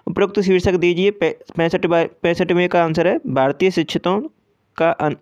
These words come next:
अंग्रेजी मोह। अब देखो छियासठवें का है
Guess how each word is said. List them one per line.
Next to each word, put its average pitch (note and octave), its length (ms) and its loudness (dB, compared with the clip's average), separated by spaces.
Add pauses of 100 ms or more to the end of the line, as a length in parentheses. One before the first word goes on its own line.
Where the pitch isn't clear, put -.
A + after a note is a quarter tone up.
अंग्रेजी E3 400 0
मोह। C#3 380 0 (840)
अब E3 140 0
देखो F#3+ 300 2
छियासठवें F3+ 640 -2
का F3 120 2
है G3+ 140 0